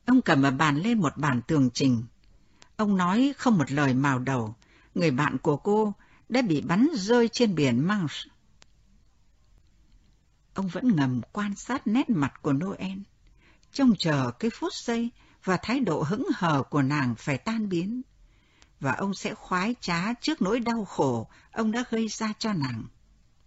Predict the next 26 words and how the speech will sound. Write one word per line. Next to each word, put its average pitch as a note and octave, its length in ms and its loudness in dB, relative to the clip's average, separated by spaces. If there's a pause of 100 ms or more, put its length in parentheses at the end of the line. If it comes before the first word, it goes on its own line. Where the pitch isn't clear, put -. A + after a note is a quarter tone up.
(1400)
Song - 260 0
vẻ F3 180 0
mặt C#3 240 0
của E3 120 0
Noel B3 400 0
không B3 240 -2
mảy C3+ 160 0
may G#3+ 320 -4
thay A#3+ 160 -4
đổi. B2+ 340 -6 (500)
Nàng G3+ 280 0
nhìn F#3 260 0
thẳng D3 220 -2
vào C#3+ 160 0
ông B3 300 0
và E3 120 -2
nói D#3 300 -2
đầy D#3+ 280 -2
tự B2+ 260 -6
tin, A3 320 -6 (840)
"Người D#3 420 0
ta F#3 220 -4
đã F3+ 120 -4
cứu G3 280 0
thoát G#3+ 280 -8
hắn." E3 200 -6